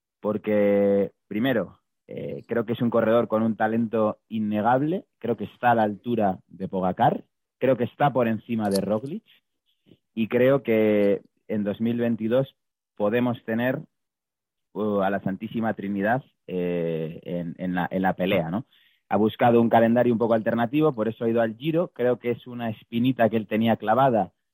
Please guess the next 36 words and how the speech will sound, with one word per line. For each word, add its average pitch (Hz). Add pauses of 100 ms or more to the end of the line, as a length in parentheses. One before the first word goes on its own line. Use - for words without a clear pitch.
(200)
del 104
año 113
en 110
el 110
que 107
iba 107
por 104
el 101
Giro 113
y 107
se 104
rompe 104
la 104
clavícula. 131 (560)
Y, 95
y 92
bueno, 85
le 95
hemos 98
visto 104
que 101
luego 104
en 101
el 98
resto 107
de 104
la 101
temporada 110
ha 139
hecho, 110
ha 95
hecho -
unos 107
papeles 104
muy 110
dignos, 143